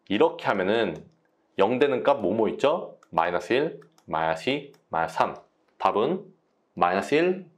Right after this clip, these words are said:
마이너스 이, 마이너스 삼. 답 일 번입니다. 이런 거 푸는 거 아니에요. 저는 궁금해하는 사람도 있을 것 같아서 풀어드리는 거예요. 이거 보자마자 도망가세요. 저는 분명히 말씀드렸습니다. 하는 거 아니라고요.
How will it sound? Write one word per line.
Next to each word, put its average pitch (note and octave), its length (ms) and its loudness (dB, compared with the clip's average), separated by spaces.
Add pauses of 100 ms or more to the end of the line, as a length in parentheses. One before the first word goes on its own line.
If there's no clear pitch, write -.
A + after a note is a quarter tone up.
(100)
마이너스 F2+ 420 0
이, F3 200 0 (120)
마이너스 E2 320 -2
삼. G2+ 260 -4 (480)
답 - 300 0
일 D3 140 2
번입니다. F2 520 0 (440)
이런 C3 240 2
거 C3 140 0
푸는 F#3+ 300 0
거 E3+ 220 4
아니에요. B2 760 0 (1040)
저는 C3+ 480 0 (100)
궁금해하는 F#3+ 680 2
사람도 E3 300 2
있을 G3+ 280 -4
것 G3 120 2
같아서 A#2 260 -2
풀어드리는 F#2 420 0
거예요. D#2 320 0 (260)
이거 D#3+ 260 2
보자마자 D#3 500 2
도망가세요. G#2 760 0 (760)
저는 B2 460 -2
분명히 D3 340 -2
말씀드렸습니다. G#2+ 880 0 (360)
하는 A#3 320 0
거 F3 80 4
아니라고요. G#2+ 800 0